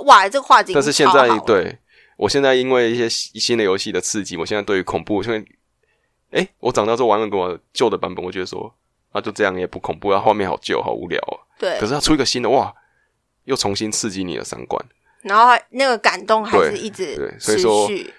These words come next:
Speaker 2: 感动也是很重要的啦，没错啦。
Speaker 1: 对。
Speaker 2: 如果只讲钱也是太，太那个，但是也是因为有这些人，他们发现这个方式可以让他们的回忆变得更加的贴近现代人的口味，我们才有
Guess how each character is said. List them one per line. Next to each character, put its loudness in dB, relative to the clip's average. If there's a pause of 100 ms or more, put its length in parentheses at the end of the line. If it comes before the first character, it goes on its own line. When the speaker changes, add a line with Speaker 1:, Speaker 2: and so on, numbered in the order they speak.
(380)
Speaker 2:
感 2
动 6
也 0
是 -2
很 -2
重 -2
要 -6
的 -6
啦， -16
没 -16
错 -6
啦。 -12 (360)
Speaker 1:
对。 4
Speaker 2:
如 6
果 4
只 -6
讲 2
钱 -2
也 -2
是 -8
太， -4
太 -2
那 -6
个， -10
但 2
是 2 (360)
也 4
是 4
因 2
为 6
有 6
这 -2
些 0
人， -2
他 2
们 2
发 6
现 0
这 -2
个 -6
方 -2
式 -6
可 -6
以 0
让 -2
他 -4
们 -8
的 -6
回 -2
忆 -8
变 0
得 -4
更 -2
加 -4
的 -6
贴 -2
近 -4
现 0
代 2
人 -6
的 -10
口 -2
味， 0 (220)
我 -2
们 0
才 -4
有 0